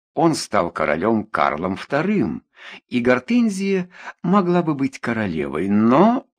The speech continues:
теперь король не думал о племяннице Мазарини.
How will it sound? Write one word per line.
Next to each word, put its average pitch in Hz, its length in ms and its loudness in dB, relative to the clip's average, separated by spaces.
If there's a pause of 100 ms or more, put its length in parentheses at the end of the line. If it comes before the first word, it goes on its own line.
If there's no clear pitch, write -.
(260)
теперь 113 800 -2 (440)
король 104 380 2
не 131 160 4
думал 139 580 2
о 113 120 -2
племяннице 101 760 0
Мазарини. 85 760 -4